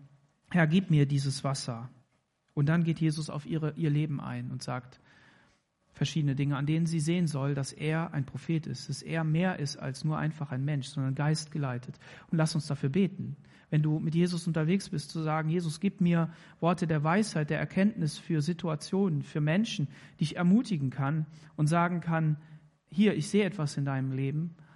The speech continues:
und dass sie zum Glauben kommen können. Und dann beginnt das Evangelium sein Werk zu tun. Ähm, die Frau spricht zu ihm, Vers neunzehn,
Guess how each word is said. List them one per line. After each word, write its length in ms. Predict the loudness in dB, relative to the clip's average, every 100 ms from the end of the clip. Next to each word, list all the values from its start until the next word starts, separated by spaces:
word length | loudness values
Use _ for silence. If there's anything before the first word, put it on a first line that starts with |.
| _ 2
und 160 | 4
dass 180 | 4 2
sie 100 | -4
zum 180 | 0 0
Glauben 360 | 2 0 -2
kommen 380 | -4 -2 -2 -4 -10 -4
können. 460 | 0 0 0 -6 -12 _ _ _ _ 0
Und 160 | 2
dann 360 | 6 4 4 -2
beginnt 520 | 2 4 2 0 -4
das 140 | -4 -2
Evangelium 560 | -4 -2 0 2 0
sein 280 | 0 -2 -2
Werk 280 | -4 -6 -8
zu 100 | -12
tun. 440 | -6 -2 -2 -4 -14 -20 -20 -20 -20 _ 0
Ähm, 360 | 2 4 2
die 100 | -2
Frau 240 | -2 2 2
spricht 320 | 2 -2 -2
zu 80 | -2
ihm, 140 | 0
Vers 240 | 0 -2 0
neunzehn, 480 | 0 0 0 -2